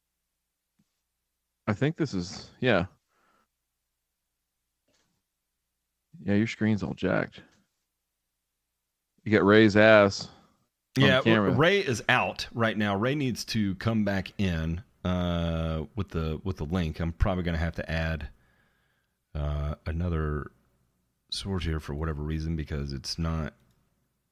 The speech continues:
Speaker 2: I mean, this is so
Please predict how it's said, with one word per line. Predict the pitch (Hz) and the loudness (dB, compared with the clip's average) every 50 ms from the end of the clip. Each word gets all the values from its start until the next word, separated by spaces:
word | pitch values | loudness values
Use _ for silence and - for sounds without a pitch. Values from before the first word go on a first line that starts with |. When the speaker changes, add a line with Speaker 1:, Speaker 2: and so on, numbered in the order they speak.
| _ _ _ _ _ _ _ _ _ _ _ _ _ _ _ _ _ _ _ _ _ _ _ _ _ _ _ _ _ _ _ _ _ _ _ _ _ _ _ _ | _ _ _ _ _ _ _ _ _ _ _ _ _ _ _ _ _ _ _ _ _ _ _ _ _ _ _ _ _ _ _ _ _ _ _ _ _ _ _ _
Speaker 2:
I | - 104 | -6 -4
mean, | 131 151 | -2 -2
this | 160 - - | -2 -4 -6
is | 143 120 | -6 -6
so | - - - - - 113 110 110 110 113 113 110 113 | -6 -6 -6 -4 -4 -4 -2 -2 -2 -2 -4 -4 -6